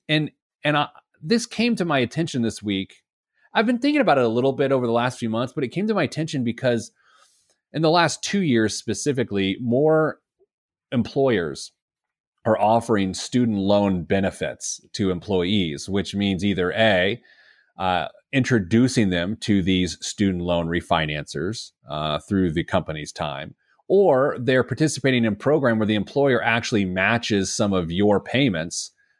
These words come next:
to student loan, uh, debts. And I just thought, what a weird problem. Because a lot of, s-, s-, the, for air quotes for the radio people,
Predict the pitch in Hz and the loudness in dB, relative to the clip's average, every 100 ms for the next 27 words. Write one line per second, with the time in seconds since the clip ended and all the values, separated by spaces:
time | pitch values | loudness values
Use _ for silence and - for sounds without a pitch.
0 | _ - - 98 95 - - 101 92 87 | _ -4 2 2 2 -2 -2 0 0 -2
1 | 85 82 80 78 _ _ _ _ _ - | -2 -2 -4 -8 _ _ _ _ _ -8
2 | 80 92 95 82 90 - - _ _ _ | -8 -2 2 2 0 -8 -12 _ _ _
3 | _ _ - 151 180 202 - 170 151 - | _ _ -8 -4 0 -2 0 0 0 -2
4 | _ _ _ _ _ _ _ _ _ - | _ _ _ _ _ _ _ _ _ -14
5 | 156 165 185 214 202 196 120 110 127 117 | -6 0 2 2 0 -2 -4 -2 2 4
6 | 104 104 120 120 _ _ _ _ _ _ | 4 2 -2 -8 _ _ _ _ _ _
7 | _ _ - 202 233 - - _ _ _ | _ _ -4 -2 0 -2 -10 _ _ _
8 | _ _ - 156 196 170 151 165 226 180 | _ _ -4 0 2 2 2 2 2 0
9 | - - - - _ _ _ _ - - | -2 -8 -10 -16 _ _ _ _ -14 -8
10 | - - 127 131 127 - 120 113 135 135 | -8 -4 0 2 2 0 0 2 2 4
11 | 101 90 - 95 98 95 87 90 85 85 | 2 0 -2 0 2 2 0 -4 -6 -8